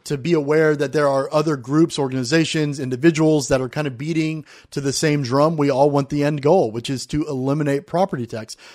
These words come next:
You know, have the ability as homeowners to actually home, own our home, right? Uh, or own our property and not pay perpetual rent, uh, to the government. I think he's spot on. And even though it's a, uh,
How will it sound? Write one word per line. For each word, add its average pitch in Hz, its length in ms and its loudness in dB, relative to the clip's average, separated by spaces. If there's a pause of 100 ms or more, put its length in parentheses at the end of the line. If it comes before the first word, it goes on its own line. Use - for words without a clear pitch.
(140)
You 139 100 -2
know, 135 100 0
have 165 320 4
the 170 140 4
ability 147 520 4
as 127 180 -4
homeowners 143 540 -4
to 135 140 -8
actually 135 560 -10
home, 131 300 -12 (100)
own 139 200 -6
our 120 180 -8
home, 117 320 -12
right? 131 280 -6 (300)
Uh, 123 140 -2
or 139 140 -2
own 143 200 0
our 135 120 0
property 127 500 -2
and 131 160 -6
not 139 280 -2
pay 131 200 -2
perpetual 123 640 -4
rent, 120 340 -8 (320)
uh, 120 180 -6
to 127 140 -8
the 127 120 -4
government. 135 440 -2
I 131 120 -6
think 120 200 -6
he's 127 140 -8
spot 127 320 -4
on. 127 280 -4
And 123 200 -8
even 151 260 -2
though 143 160 4
it's 139 140 -2
a, 127 180 -2 (380)
uh, 123 160 -2